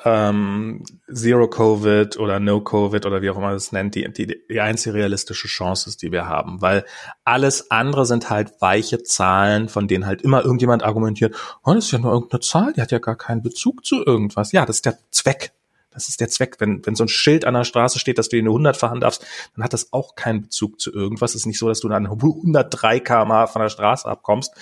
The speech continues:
sondern es ist, das ist die Zahl, die noch immer sicher beherrschbar sein soll, auch wenn du da ein bisschen drüber bist.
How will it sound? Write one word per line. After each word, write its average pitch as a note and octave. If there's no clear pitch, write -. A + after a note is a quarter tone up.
sondern A2
es G#2+
ist, -
das B2+
ist -
die B2+
Zahl, B2
die A#2
noch A2
immer A#2+
sicher A#2+
beherrschbar G#2+
sein D2+
soll, D#2
auch F2+
wenn A2+
du G2+
da D#2+
ein E2
bisschen E2
drüber D#2+
bist. -